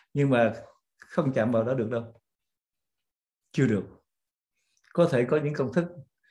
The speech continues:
cộng trừ nhân chia, nhưng mà cái phần đó chưa đủ. Phải, phải hỗ trợ năng lượng đầy đủ cho những cái tế bào đó,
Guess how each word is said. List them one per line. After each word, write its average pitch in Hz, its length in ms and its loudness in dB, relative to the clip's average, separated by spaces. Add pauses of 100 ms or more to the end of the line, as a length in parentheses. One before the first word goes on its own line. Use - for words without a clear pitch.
(260)
cộng 113 220 0
trừ 113 120 2
nhân 123 240 0
chia, 131 360 -2 (540)
nhưng 151 260 2
mà 110 240 2
cái 151 100 -4 (100)
phần 107 180 0
đó 117 200 0
chưa 135 160 0
đủ. 117 340 -4 (500)
Phải, 139 240 -2 (420)
phải 127 200 0 (220)
hỗ 135 300 4
trợ 127 220 4
năng 131 180 0
lượng 117 300 0
đầy 123 220 2
đủ 120 400 -2
cho 123 140 -4
những 117 280 -2
cái 143 160 -6
tế 156 80 -2
bào 101 240 -6
đó, 151 220 -12